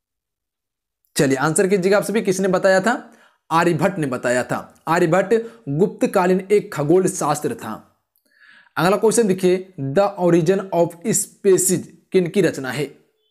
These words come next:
चार्ल्स डार्विन की रचना है। किसकी रचना है?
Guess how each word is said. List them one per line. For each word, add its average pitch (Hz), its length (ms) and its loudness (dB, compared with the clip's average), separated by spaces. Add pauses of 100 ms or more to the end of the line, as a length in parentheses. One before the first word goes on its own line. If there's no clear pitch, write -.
(2750)
चार्ल्स 190 360 2
डार्विन 156 460 0
की 147 120 -2
रचना 120 260 -8
है। 110 200 -14 (800)
किसकी 170 220 0
रचना 180 280 0
है? 196 160 -2